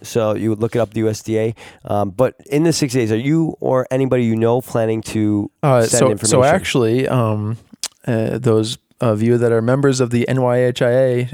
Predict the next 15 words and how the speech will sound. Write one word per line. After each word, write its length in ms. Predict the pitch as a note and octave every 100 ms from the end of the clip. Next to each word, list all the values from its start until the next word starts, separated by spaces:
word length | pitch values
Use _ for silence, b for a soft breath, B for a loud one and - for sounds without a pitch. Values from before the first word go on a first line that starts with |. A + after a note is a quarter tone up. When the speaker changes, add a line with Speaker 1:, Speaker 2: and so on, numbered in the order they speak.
| B2+
Speaker 2:
uh, 180 | A2+
we 240 | G#2+ A2+ A2+
are 240 | A2+ A2+
going 300 | A2 A2 A2+
to 60 | A#2
be, 500 | A#2+ A2+ A2 A2 A2 - _
uh, 160 | - A2+
submitting 340 | - B2 A#2+
comments. 640 | A2 C3 C3+ D3 D3+ - - B B B B -
Um, 320 | A2 G#2+ G#2
you 100 | G#2+
can 240 | A2 A2 G#2+ -
email 360 | B2+ B2 B2
these 200 | A#2+ A#2+
comments, 680 | - B2 B2 B2+ C3+ - -